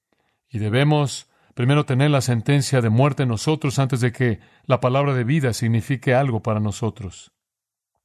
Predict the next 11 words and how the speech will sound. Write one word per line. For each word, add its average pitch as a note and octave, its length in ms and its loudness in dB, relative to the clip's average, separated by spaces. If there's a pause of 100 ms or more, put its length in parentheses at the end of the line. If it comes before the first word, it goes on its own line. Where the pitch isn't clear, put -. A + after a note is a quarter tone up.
(160)
Pero, A#2 240 2
oh, D#3+ 480 2 (720)
cuán D3+ 240 0
consolador C#3 680 2
es - 140 -4
el C#3+ 100 2
momento C3+ 380 2
en D3 60 2
el C3 80 0
que C3 100 0
venimos D3+ 580 4